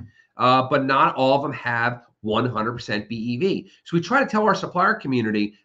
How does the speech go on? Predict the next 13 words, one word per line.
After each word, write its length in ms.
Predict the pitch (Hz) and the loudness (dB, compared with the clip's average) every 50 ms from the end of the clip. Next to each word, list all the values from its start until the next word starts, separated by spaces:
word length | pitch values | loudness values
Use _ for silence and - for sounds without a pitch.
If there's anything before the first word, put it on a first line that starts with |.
| _ - | _ -14
again, 380 | 139 123 196 202 180 131 107 - | -4 -2 0 0 0 -2 -2 -4
there's 200 | 135 131 127 - | -6 -6 -6 -4
still 200 | - 196 196 185 | -2 0 2 2
a 20 | |
lot 420 | 165 151 143 143 147 151 165 180 160 | 0 -2 -2 -2 0 2 2 2 0
of 100 | - - | -4 -10
healthy 480 | - - 165 170 170 170 - 165 156 | -10 -6 -4 -4 -4 -4 -4 -6 -4
mix 540 | 143 139 165 170 131 104 - - - - - _ _ _ _ _ - | -4 -2 -4 -4 -4 -6 -10 -16 -20 -20 -20 _ _ _ _ _ -2
of 240 | 127 131 117 120 127 | -2 -2 -2 -2 -4
non-B 500 | 131 135 139 147 160 165 170 170 - 175 | -2 -2 0 0 0 0 -2 -2 -2 -4
E 300 | 170 131 131 156 160 151 | -4 -4 -4 -6 -8 -6
V, 440 | 123 123 117 113 117 117 117 117 - _ _ _ - | -4 -4 -2 -2 -2 -2 -4 -8 -10 _ _ _ -14
yes, 380 | 113 117 160 180 180 170 - | -6 -2 -2 -2 -2 -2 -6